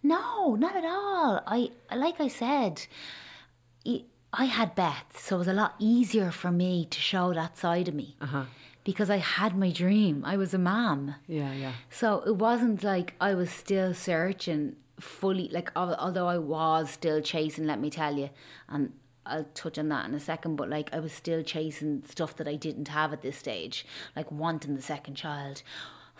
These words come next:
Speaker 1: It's like, I was moving house before covid, like, this, like, to, like, a huge house. For what, like, Denise? For who? For you.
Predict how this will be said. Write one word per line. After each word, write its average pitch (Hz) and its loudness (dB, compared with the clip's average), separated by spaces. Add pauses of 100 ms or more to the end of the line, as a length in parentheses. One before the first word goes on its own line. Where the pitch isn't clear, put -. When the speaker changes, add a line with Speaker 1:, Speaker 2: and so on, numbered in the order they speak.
Speaker 1:
It's - -8
like, 180 -4 (240)
I 233 -4
was 269 -4
moving 196 2
house 175 -2
before - -4
covid, 156 0
like, 110 -10
this, - -10
like, - -12 (460)
to, - -6 (640)
like, 156 -10
a - -18
huge 196 2
house. - -8
For - 0
what, 330 2
like, - -16
Denise? - -10 (160)
For 269 -2
who? 247 2 (340)
For 165 -6
you. 226 0